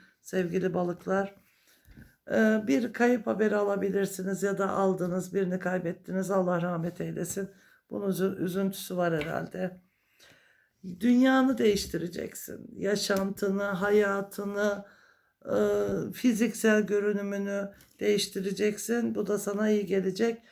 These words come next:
Kupan doluyor, yenilenme var, başarı var. İnşallah.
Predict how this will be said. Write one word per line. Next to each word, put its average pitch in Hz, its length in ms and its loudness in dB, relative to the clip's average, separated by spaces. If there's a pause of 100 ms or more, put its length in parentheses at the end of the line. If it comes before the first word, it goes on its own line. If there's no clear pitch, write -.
(300)
Kupan 220 500 2
doluyor, 214 480 4
yenilenme 196 760 0
var, 196 320 -2
başarı 196 480 0
var. 196 240 -2
İnşallah. 196 880 0